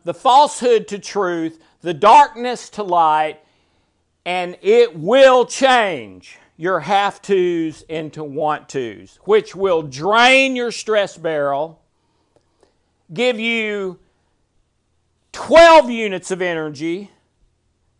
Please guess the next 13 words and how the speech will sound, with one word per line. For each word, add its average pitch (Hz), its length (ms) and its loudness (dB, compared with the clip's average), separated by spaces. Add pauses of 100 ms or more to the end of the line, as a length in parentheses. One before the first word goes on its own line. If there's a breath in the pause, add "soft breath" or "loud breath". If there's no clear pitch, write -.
(140)
a 165 100 -2
day 170 640 -2 (560)
when 226 240 -4
you 214 160 -6
need 233 400 -4
ten. 185 640 -4 (800)
You'll 226 220 2
feel 254 340 0
like 233 300 2
you're 208 420 -2
eighteen 240 540 -4
again, 160 640 -8 (1120)
and 180 520 -4